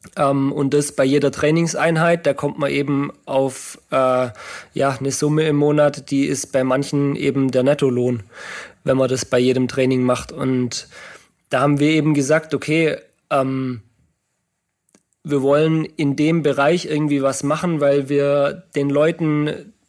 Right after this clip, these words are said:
dieses Wissen vermitteln wollen. Und wir haben eben festgestellt, wenn wir denen einfach nur das Ganze runterschreiben,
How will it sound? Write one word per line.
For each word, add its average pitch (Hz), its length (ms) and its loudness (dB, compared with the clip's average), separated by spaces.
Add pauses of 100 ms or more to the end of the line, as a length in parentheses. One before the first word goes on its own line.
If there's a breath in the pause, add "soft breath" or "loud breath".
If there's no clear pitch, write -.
(180)
dieses 139 280 -2
Wissen 175 220 -2
vermitteln 151 520 0
wollen. 170 340 2 (360 loud breath)
Und 143 100 -4
wir 147 60 4
haben 151 100 4
eben 147 200 0
festgestellt, 160 680 0
wenn 143 160 0
wir 135 120 2
denen 139 240 0
einfach 156 380 -2
nur 160 200 2
das 147 160 -4
Ganze 147 280 0
runterschreiben, 147 800 -2